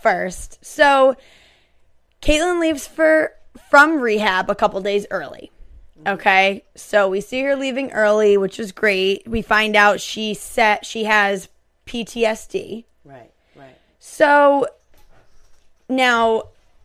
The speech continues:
Speaker 1: which is funny, bec-, kind of similar to, well, very similar to Dakota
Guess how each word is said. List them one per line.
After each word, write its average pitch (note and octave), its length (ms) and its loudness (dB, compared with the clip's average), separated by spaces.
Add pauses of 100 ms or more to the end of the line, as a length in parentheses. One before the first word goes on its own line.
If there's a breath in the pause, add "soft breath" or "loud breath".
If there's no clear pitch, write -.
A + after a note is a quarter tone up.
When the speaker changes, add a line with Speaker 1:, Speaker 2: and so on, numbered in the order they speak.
(260)
Speaker 1:
which B3 200 -2
is C4+ 80 -6
funny, D4+ 240 -4
bec-, - 180 -8 (680)
kind F#4 280 -2
of D#4 220 -8
similar C4+ 560 -4
to, B3 240 -10
well, G#3 200 0
very C4+ 260 2
similar G#3+ 320 -8
to G3+ 120 -12
Dakota G3+ 600 -6